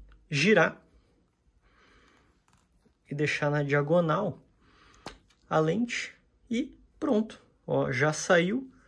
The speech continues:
Isso aqui é original da GoPro. Obviamente eu vou deixar guardado pra caso dê algum problema com,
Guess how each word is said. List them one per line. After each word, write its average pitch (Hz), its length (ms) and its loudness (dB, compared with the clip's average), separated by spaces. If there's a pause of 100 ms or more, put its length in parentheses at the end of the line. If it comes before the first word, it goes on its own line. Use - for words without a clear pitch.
(580)
Isso - 160 -12
aqui 135 120 -6
é 143 40 4
original 143 480 2
da 139 100 2
GoPro. 185 520 0
Obviamente 135 720 0
eu 120 60 -6
vou 123 120 -4
deixar 123 280 -2
guardado 139 800 0 (560)
pra - 140 -4
caso 196 420 4
dê 143 80 0
algum 151 220 2
problema 139 400 2
com, 127 460 -2